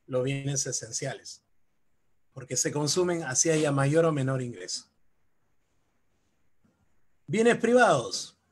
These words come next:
Ey, esto es mío. No lo uses, déjalo. Privado, mío, mío, mío, mío. Y si tú tienes uno de estos, yo no lo puedo coger. Es, es tuyo.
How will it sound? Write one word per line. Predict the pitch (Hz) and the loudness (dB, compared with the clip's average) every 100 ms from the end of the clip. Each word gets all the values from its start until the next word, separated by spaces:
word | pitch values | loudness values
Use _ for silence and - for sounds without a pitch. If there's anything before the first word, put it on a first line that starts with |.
| _ _ _ - | _ _ _ -2
Ey, | 139 139 | 0 2
esto | 139 | 2
es | 156 | 2
mío. | 170 147 - - _ _ _ | 2 0 -4 -14 _ _ _
No | 127 | 0
lo | 156 | 2
uses, | 156 131 - | 2 0 -6
déjalo. | - 147 117 - _ _ _ _ _ _ _ - | -4 -4 -6 -12 _ _ _ _ _ _ _ -8
Privado, | 120 139 127 87 | -2 0 0 -4
mío, | 101 131 135 - - _ _ _ | -6 -2 -2 -4 -14 _ _ _
mío, | - 117 95 - | -14 -12 -14 -16
mío, | 120 104 87 | -16 -16 -16
mío. | 107 92 _ _ _ _ _ _ _ _ _ _ - | -16 -18 _ _ _ _ _ _ _ _ _ _ -4
Y | 123 | -2
si | 151 | 0
tú | 139 170 | 0 2
tienes | 175 185 180 | 4 2 2
uno | 180 185 | 2 2
de | 202 | 2
estos, | - 147 | 2 2
yo | |
no | 156 | 2
lo | 160 | 2
puedo | 139 156 | 2 0
coger. | 131 123 180 123 - | -2 0 0 -2 -8
Es, | 123 127 131 - _ | -10 -8 -10 -12 _
es | - - | -16 -4
tuyo. | 233 170 - | 2 2 0